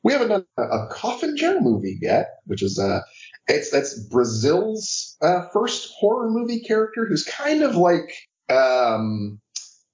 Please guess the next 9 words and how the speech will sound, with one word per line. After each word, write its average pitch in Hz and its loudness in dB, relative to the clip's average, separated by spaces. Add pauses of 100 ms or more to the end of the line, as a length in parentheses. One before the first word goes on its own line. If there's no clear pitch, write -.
(140)
the, 113 2
if 127 0
the 104 -2
Crypt - -2 (100)
Keeper 190 2 (120)
and 107 0 (400)
Freddy 175 0
Krueger 156 0 (120)
and, 110 0